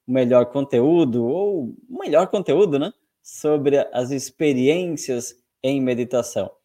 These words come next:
Todos os dias tem vídeo novo no, no, nos canais, tanto de áudio quanto de vídeo, onde você pode aproveitar todo esse conteúdo pra entender melhor o universo da meditação.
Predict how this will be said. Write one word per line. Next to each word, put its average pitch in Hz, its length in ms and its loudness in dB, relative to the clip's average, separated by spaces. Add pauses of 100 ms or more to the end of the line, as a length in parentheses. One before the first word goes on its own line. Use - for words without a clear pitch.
(320)
Todos 123 240 -4
os 135 140 0
dias 143 360 0
tem 131 220 -4
vídeo 127 280 -2
novo 127 280 0
no, 120 200 -2
no, 117 140 -4
nos 117 200 -8
canais, 143 640 0
tanto 131 320 -4
de 113 140 -4
áudio 131 340 2
quanto 127 320 -10
de 135 140 -4
vídeo, 123 340 -2 (400)
onde 117 140 -6
você 120 220 -8
pode 120 240 0
aproveitar 123 760 0 (240)
todo 180 200 -2
esse 165 180 -6
conteúdo 139 560 0 (240)
pra 233 140 -6
entender 160 400 2
melhor 120 520 4
o 131 60 -2
universo 117 640 0
da 107 200 -2
meditação. 135 720 -2